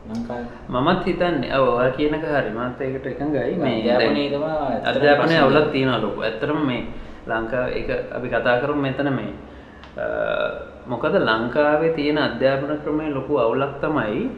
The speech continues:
Speaker 2: දැන් ලංකාවේ, අ, සාමාන්‍ය මේ අධ්‍යාපන ක්‍රමය හරහා අවසානයේ බිහිවිය, බිහිවිය යුතුයි කියලා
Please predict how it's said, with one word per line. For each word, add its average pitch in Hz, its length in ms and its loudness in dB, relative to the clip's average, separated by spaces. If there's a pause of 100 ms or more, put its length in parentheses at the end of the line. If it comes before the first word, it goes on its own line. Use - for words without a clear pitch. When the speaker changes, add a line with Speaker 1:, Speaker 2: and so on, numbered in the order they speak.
(220)
Speaker 2:
දැන් 113 240 -4 (600)
ලංකාවේ, 151 840 4 (640)
අ, 135 140 -8 (380)
සාමාන්‍ය 120 600 0
මේ 104 260 -4 (380)
අධ්‍යාපන 120 560 0
ක්‍රමය 131 280 -2
හරහා 120 800 0 (240)
අවසානයේ 139 1000 -2 (380)
බිහිවිය, 147 600 0 (240)
බිහිවිය 139 560 2
යුතුයි 139 360 2
කියලා 160 420 2